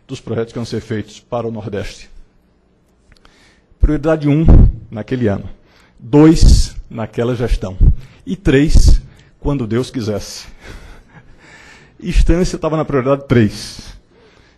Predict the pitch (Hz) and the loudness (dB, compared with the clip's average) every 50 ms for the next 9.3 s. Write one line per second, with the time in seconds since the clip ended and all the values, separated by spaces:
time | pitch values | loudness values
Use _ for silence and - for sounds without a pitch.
0 | _ - 175 160 175 170 170 170 175 160 135 127 143 156 156 202 190 - 185 - | _ -8 -4 -2 -2 -2 0 -2 -2 -2 -2 -2 -4 -4 -4 -6 -4 -4 -4 -2
1 | - 165 156 127 - 127 - 143 135 - 156 - - 151 135 139 147 - - 139 | 0 0 0 2 0 0 -2 -2 -4 -6 -4 -2 -2 -2 -2 -4 -6 -6 -6 -6
2 | 127 113 110 117 107 90 - - - - - - - - - _ _ _ _ _ | -6 -4 -2 -4 -4 -4 -6 -10 -14 -16 -16 -16 -18 -18 -18 _ _ _ _ _
3 | _ _ - - 160 156 131 120 - - 127 101 92 - - 156 143 156 160 156 | _ _ -10 -8 -8 -6 -6 -6 -4 -4 -4 -4 -4 -6 -8 -8 -6 -6 -6 -6
4 | 139 - - 170 - - 151 139 151 151 147 - - _ - 160 160 160 160 156 | -6 -8 -8 -10 -10 -10 -8 -4 -4 -4 -4 -6 -6 _ -2 -2 -2 -2 -6 -10
5 | 143 147 147 135 117 101 95 92 - 82 - _ _ _ _ _ _ _ _ _ | -10 -8 -6 -6 -6 -8 -10 -14 -16 -18 -20 _ _ _ _ _ _ _ _ _
6 | _ _ _ _ _ _ - 156 151 143 - - 123 127 123 113 143 127 123 - | _ _ _ _ _ _ -6 -4 -2 -2 -2 -2 -4 -4 -2 -2 -2 -2 -2 -2
7 | - 135 135 135 - 117 - - - 156 165 160 - 113 113 - - - - - | -4 -4 -4 -2 2 4 4 4 4 2 -2 -6 -4 -4 -4 0 4 4 4 4
8 | - - - - - - _ _ _ _ _ - 98 - 101 113 131 - - 175 | 4 0 -6 -10 -16 -20 _ _ _ _ _ -16 -12 -8 -6 -6 -6 -6 -6 -6
9 | 117 101 82 - - | -6 -6 -8 -8 -12